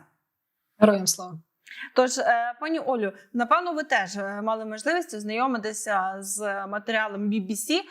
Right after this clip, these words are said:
Speaker 2: Я просто дам трошки більше інформації для нашої аудиторії. Е, я вже назвала, що, які завдання ставлять ці Telegram-канали.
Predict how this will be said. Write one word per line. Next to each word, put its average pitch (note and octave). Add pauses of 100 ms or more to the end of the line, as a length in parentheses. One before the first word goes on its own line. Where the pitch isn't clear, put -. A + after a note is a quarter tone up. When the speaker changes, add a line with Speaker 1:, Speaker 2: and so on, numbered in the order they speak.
(220)
Speaker 2:
Я B3+
просто C4
дам A#3+
трошки B3+
більше B3
інформації A3
для A3
нашої G#3+
аудиторії. A#3
Е, G#3+ (380)
я C4
вже C#4+
назвала, C4
що, A3 (140)
які A3+
завдання C#4+
ставлять D4
ці C#4+
Telegram-канали. B3